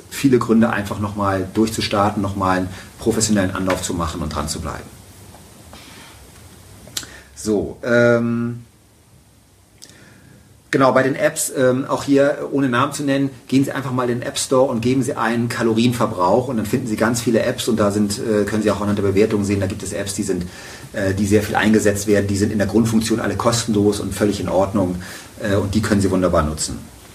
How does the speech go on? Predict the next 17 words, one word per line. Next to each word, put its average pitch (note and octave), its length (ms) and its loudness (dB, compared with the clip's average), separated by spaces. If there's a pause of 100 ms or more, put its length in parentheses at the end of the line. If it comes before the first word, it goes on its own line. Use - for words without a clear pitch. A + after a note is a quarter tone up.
(2500)
Dann G#2+ 140 2
fragt A2+ 360 2
hier, G#2 480 4
äh, G#2 220 2
Sarah, A2 380 2
wo A2+ 100 4
ist A#2 120 -2
der G#2 80 -2
Chat? - 240 0
Das - 360 -12
ist - 60 -16
vielleicht A2 160 -6
Frage G#2+ 260 -4
an G#2 100 -4
die G2+ 60 -4
Regie. G#2 420 -2 (1200)
Okay, D#2+ 260 -4